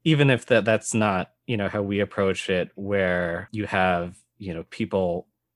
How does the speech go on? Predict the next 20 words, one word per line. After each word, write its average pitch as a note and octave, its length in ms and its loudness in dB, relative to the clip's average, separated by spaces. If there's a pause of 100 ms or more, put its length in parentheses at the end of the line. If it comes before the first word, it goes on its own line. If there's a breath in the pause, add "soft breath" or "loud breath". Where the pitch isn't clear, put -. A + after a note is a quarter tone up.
(240)
delegated G2 540 0
off F2+ 340 -2
to - 120 -8
this - 460 -8 (180)
Kemmer G#2 300 2
house, F2 480 -2
and, E2 140 -10
and G#2 140 -2
then G2 180 0
once A2 240 0
you're G#2+ 100 0
there, F#2+ 240 2
it's, - 160 -8
like, F2+ 220 -8
wild F#2 340 -2
frenzy, F2+ 520 -4
and E2+ 100 -6
then F2 80 -4
you F2 140 -4
leave, E2+ 260 -6